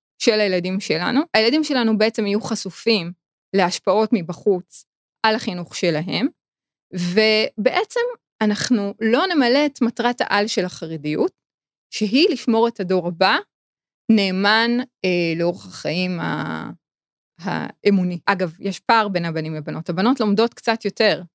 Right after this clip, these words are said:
הן מקבלות קצת יותר כלים, כי הן מוכוונות להשתלב בתעסוקה, בשביל שהם יוכלו לתמוך בזה שהגברים ישבו וילמדו. אבל הסיפור של הגברים, והסיפור של החינוך החוסם,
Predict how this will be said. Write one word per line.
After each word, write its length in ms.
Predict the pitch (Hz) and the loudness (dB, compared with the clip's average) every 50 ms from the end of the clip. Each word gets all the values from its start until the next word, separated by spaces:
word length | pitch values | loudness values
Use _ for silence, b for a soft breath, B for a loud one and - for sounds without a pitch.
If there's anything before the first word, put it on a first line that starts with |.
| _ _ _ _ _ - | _ _ _ _ _ -4
הן 80 | 190 190 | -2 -2
מקבלות 360 | 180 - 202 180 208 226 233 | 0 0 2 2 2 2 2
קצת 180 | - 220 202 - | 0 -4 -8 -2
יותר 200 | 190 - 226 233 | 0 0 0 0
כלים, 360 | - - 240 262 381 403 330 - | 0 0 0 2 2 0 -2 -2
כי 100 | - 240 | -2 2
הן 140 | 240 247 247 | 2 4 4
מוכוונות 600 | 247 262 254 - 202 185 202 202 208 220 214 - | 4 2 0 -4 -4 -2 0 0 0 0 0 0
להשתלב 600 | 202 202 - - - 180 185 196 202 208 202 208 - _ _ _ _ _ - | -2 -2 -2 -2 0 2 2 4 2 2 0 -2 -8 _ _ _ _ _ -6
בתעסוקה, 720 | 175 190 180 - 185 180 - - 220 - - 262 277 254 254 - | -4 -2 -2 -2 -2 -2 -4 -6 -4 0 2 2 2 2 0 -4
בשביל 300 | 214 196 - - 190 185 | -8 -10 -8 -6 -6 -6
שהם 160 | 180 190 180 | -6 -6 -8
יוכלו 260 | 185 175 - - 214 | -10 -8 -4 0 0
לתמוך 560 | 208 202 202 - - 220 214 208 202 - - - | 2 2 0 -2 0 0 0 0 0 -2 -6 -6
בזה 240 | - 175 160 165 165 | -6 -2 0 0 0
שהגברים 520 | 160 - 190 175 170 180 165 180 170 165 165 | 0 -2 -4 -6 -4 -2 -2 -2 -2 -2 -4
ישבו 220 | 180 - - 175 160 | -4 -4 -4 -2 -2
וילמדו. 420 | 165 160 165 165 170 160 165 - - - | 0 -2 0 -2 -2 -2 -4 -6 -6 -6
אבל 140 | 170 170 165 | -4 -2 -2
הסיפור 580 | 170 - - 208 - _ _ - 339 381 403 | -4 -4 -6 -8 -8 _ _ 0 0 2 0
של 200 | - - 349 254 | -2 0 0 2
הגברים, 680 | 220 185 180 165 180 180 165 208 247 277 294 294 302 302 - _ _ - | 2 0 0 -2 -2 -2 0 2 4 4 4 2 0 -4 -8 _ _ -4
והסיפור 800 | 175 165 170 - - - - - _ - 302 311 339 359 - - _ _ - | -2 -2 -2 -4 -6 -10 -12 -14 _ 0 2 2 2 2 -2 -6 _ _ -10
של 320 | - - - 220 185 175 175 | -8 -4 -2 0 0 0 0
החינוך 1120 | 165 160 156 160 160 - _ - 180 170 165 160 156 160 180 - - - 202 220 262 - - | -2 -2 -4 -6 -8 -8 _ -6 -4 -4 -2 -4 -6 -6 -6 -4 0 0 2 2 0 0 -2
החוסם, 460 | 285 - - 190 - - - 262 | -6 -6 -6 -8 -4 -2 0 0